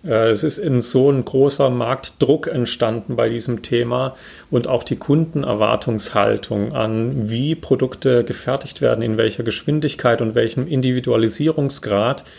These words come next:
äh, die lässt sich einfach nicht mehr zurückdrehen. Ja, das hab-, heißt, ich hab als Unternehmen gar nicht mehr die Wahl,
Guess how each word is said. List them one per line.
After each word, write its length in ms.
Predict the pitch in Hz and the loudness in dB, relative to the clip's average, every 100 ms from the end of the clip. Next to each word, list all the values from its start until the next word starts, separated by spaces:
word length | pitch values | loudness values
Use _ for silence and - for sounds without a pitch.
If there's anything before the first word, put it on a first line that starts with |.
| - - - - - - | -20 -20 -20 -20 -20 -6
äh, 440 | 120 120 135 143 | 0 2 4 2
die 160 | - 123 | 2 2
lässt 300 | 127 139 - | 2 0 0
sich 180 | 147 - | 0 0
einfach 240 | 131 127 | 0 2
nicht 220 | 127 123 | 0 0
mehr 140 | 127 120 | -2 0
zurückdrehen. 720 | - 123 127 - 101 104 98 | 0 0 0 -4 0 0 2
Ja, 100 | 110 | 0
das 160 | 117 113 | -2 -4
hab-, 400 | 113 - 160 - | -6 -10 -8 -4
heißt, 180 | 113 | -4
ich 100 | 120 | -2
hab 180 | 127 - | -2 0
als 240 | 135 123 - | 0 0 -2
Unternehmen 460 | 147 127 120 120 | 0 2 4 2
gar 160 | 117 113 | 0 -2
nicht 180 | 117 - | -2 -4
mehr 120 | 110 | -2
die 180 | 113 101 | 0 0
Wahl, 360 | 98 101 123 | 0 2 2